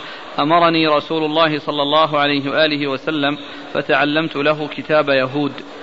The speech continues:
وقال: إني والله ما آمن يهود على كتابي، فتعلمته، فلم يمر بي إلا نصف شهر حتى حذقته، فكنت أكتب له إذا كتب وأقرأ له إذا كتب إليه".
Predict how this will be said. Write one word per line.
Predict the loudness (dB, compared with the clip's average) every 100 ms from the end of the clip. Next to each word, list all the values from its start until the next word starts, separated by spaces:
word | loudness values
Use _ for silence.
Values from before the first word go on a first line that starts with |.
| -16 -16 -4
وقال: | -4 2 4 4
إني | 2 0 0
والله | 0 0 0 0
ما | 2 2 2 2 0
آمن | 2 0
يهود | 0 0 -2 0
على | 0 2 -2
كتابي، | -4 -2 0 0 -4 -10 -14 -16 -16 -8
فتعلمته، | -6 0 0 2 0 -2 -2 -6 -8 -16 -16 -16 -8
فلم | 0 2 4
يمر | 2 2 2 0
بي | 2 0 0
إلا | 0 0 0
نصف | -2 -8
شهر | -2 -2 -2 -6 -10 -12
حتى | -6 -6 0 0
حذقته، | 2 0 0 0 -4 -4 -14 -16 -8
فكنت | -6 -2 -2 -2
أكتب | -2 -2 -4 -4
له | 0 0 0 -2
إذا | -2 -2
كتب | 0 -2 0 0 -2 -2
وأقرأ | 0 0 0 -2 0 2
له | 0 0
إذا | -2 -2 -2
كتب | -2 -6 -4
إليه". | -2 -2 -2 -2